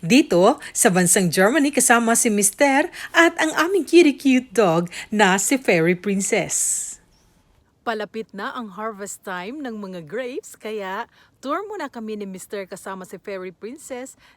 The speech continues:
dito sa Germany. Wow! <laughs> As a Filipina, sobrang napaka-interesting talaga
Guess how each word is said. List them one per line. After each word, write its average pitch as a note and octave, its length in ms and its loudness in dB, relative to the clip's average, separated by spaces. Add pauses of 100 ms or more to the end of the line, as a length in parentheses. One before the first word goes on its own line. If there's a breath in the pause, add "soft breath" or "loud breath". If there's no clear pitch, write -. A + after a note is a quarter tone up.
(140)
dito G#3+ 500 -8
sa G#3+ 240 -12
Germany. F#3+ 840 -10 (240)
Wow! C4 1200 -8
<laughs> - 720 -14 (1000)
As A#3+ 240 6
a G#3+ 80 0
Filipina, F3+ 960 0
sobrang B3 960 4
napaka-interesting C4 1200 0
talaga F#3 560 -2